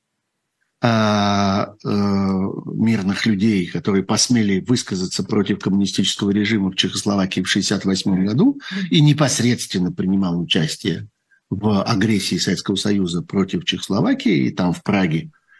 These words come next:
брал какие-то административные здания и так далее. А другой был карателем.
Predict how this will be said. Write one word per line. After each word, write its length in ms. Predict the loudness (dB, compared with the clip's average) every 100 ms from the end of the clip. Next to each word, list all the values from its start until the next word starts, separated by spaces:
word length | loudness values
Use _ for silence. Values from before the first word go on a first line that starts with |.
| -20 _ -2
брал 320 | 2 2 0
какие-то 400 | -2 -2 0 0
административные 800 | 0 0 0 -2 0 0 0 0
здания 460 | 0 2 2 0
и 40 | -2
так 220 | 0 2
далее. 360 | 4 2 0 -6 -20 -20 _ _ _ _
А 120 | 2
другой 360 | 4 6 6 6
был 240 | 6 6
карателем. 680 | 4 4 2 0 -2 -4